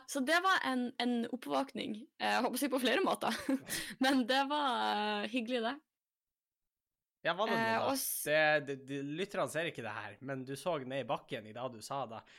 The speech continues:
Speaker 2: Det var bare sånn,
Speaker 1: <laughs> Nei, nei,
Speaker 2: ja,
Speaker 1: nei.
Speaker 2: det var, det var hyggelig det, men, eh.
Speaker 1: <laughs> Nei. Nei, det var hyggelig. Det var bare at jeg hadde ikke trodd at de skulle gjøre det.
Speaker 2: Nei, det hadde ikke
Speaker 1: Eh,
Speaker 2: jeg heller trodd. Du er
Speaker 1: men så
Speaker 2: tjuefire,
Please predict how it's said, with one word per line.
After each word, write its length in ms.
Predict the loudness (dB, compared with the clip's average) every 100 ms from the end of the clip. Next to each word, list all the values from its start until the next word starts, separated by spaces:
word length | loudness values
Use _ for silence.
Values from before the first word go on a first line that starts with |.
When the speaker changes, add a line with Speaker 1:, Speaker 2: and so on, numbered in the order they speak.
| -16
Speaker 2:
Det 60 | 0
var 120 | 4
bare 80 | 6
sånn, 220 | 6 4 4 4
Speaker 1:
<laughs> 140 | 4 4
Nei, 80 | 6
nei, 120 | 6
Speaker 2:
ja, 80 | 6
Speaker 1:
nei. 140 | 4
Speaker 2:
det 100 | 2
var, 260 | 2 2 2 -4 -12 -10
det 100 | -6
var 100 | -4
hyggelig 240 | 0 2
det, 140 | 2 2 -2 -6
men, 280 | -4 -2
eh. 360 | 0 0 -2 -2 2 2
Speaker 1:
<laughs> 260 | 2 2
Nei. 200 | 2 2 -4 -8 _ _ -2 2 2 4
Nei, 140 | 4 4
det 100 | 4
var 220 | 4 4
hyggelig. 380 | 2 2 2 4
Det 80 | 4
var 80 |
bare 160 | 4 2
at 80 | 2
jeg 140 | 0
hadde 160 | -2 -2
ikke 140 | -6 -2
trodd 160 | -2
at 60 | -2
de 80 | -6
skulle 200 | -4 0
gjøre 160 | 0 -2
det. 240 | -8 _ _ _ -6
Speaker 2:
Nei, 300 | 0 0 2
det 140 | 2
hadde 160 | 2 2
ikke 60 | 4
Speaker 1:
Eh, 40 | 6
Speaker 2:
jeg 100 | 4
heller 180 | 2 -2
trodd. 160 | -6 -4
Du 40 | 2
er 40 |
Speaker 1:
men 140 | 4 2
så 220 | 2 2
Speaker 2:
tjuefire, 240 | 2 2